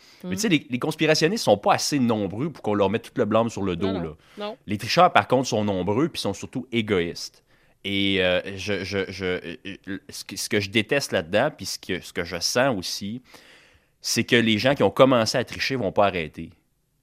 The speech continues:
Speaker 2: Tu
Speaker 1: Non,
Speaker 2: sais, il y a
Speaker 1: ça,
Speaker 2: comme,
Speaker 1: c'est clair.
Speaker 2: il y a comme, c'est un peu comme des élections, euh,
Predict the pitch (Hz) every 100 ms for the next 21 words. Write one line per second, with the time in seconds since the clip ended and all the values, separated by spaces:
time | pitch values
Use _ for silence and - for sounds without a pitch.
0 | _ - 180 123 104 135 139 151 156 147
1 | 170 143 - - - 110 - 127 170 220
2 | 117 107 110 87 - 110 113 90 82